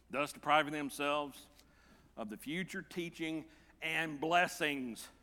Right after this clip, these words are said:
that we receive through Jesus Christ. Because of their contempt, they lost access to him. And that's not good. Do you really feel like you're blessed by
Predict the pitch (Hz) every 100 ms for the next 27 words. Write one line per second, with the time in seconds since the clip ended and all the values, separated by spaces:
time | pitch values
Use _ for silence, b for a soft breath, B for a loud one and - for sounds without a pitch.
0 | - _ - _ _ _ _ b b b
1 | b b _ _ _ - _ _ _ -
2 | 127 139 127 - 135 123 98 107 95 107
3 | 92 - - 92 76 - - _ _ _
4 | - 104 135 151 147 156 160 147 - 113
5 | 107 113 123 127 139 - - 147 127 -
6 | 117 110 - 117 117 104 - _ b b
7 | b b b b b b b b b b
8 | b b b _ _ _ _ - 165 165
9 | 160 160 B B B B B B B B
10 | 104 120 117 117 110 90 101 82 - _
11 | _ _ _ - _ - _ _ _ _
12 | _ _ b b b b b 156 254 277
13 | 208 196 175 170 160 135 107 139 156 -
14 | - 123 123